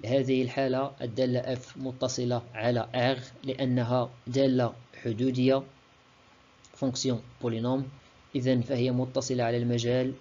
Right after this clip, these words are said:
واحد اثنان، لأن المجال واحد اثنان ضمن R. الشرط الثاني هو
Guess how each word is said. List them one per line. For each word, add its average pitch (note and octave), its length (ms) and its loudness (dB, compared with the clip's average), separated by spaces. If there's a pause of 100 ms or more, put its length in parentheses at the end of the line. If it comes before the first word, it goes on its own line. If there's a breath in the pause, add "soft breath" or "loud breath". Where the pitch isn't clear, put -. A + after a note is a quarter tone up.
واحد B2+ 380 0 (680)
اثنان، A#2+ 320 0 (880 soft breath)
لأن D3 340 4
المجال C3 600 4
واحد A#2+ 300 2 (380)
اثنان C3+ 520 2 (240)
ضمن C3 540 4 (520)
R. G2 260 0 (1000)
الشرط C#3 440 2 (120)
الثاني C#3+ 680 2 (360)
هو C3 400 4